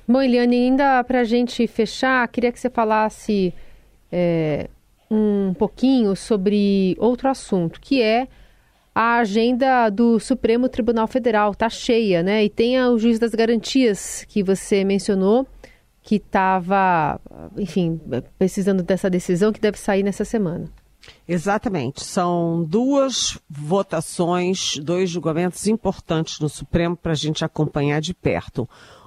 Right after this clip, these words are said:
Speaker 2: Um é do juiz de garantias, que já tem aí, ah, já tá,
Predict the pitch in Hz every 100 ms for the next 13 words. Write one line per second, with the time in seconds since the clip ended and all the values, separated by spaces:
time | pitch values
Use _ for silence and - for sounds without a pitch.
0 | - 180 202 254 - _ - _ - 170
1 | 175 165 190 180 185 190 190 196 185 -
2 | 156 180 190 208 - 160 143 131 147 -
3 | - 160 156 165 - 147 151 165 170 160
4 | 147 156 165 - - - - - _ _
5 | _ _ _ - 160 151 147 147 143 143
6 | 170 - 180 170 160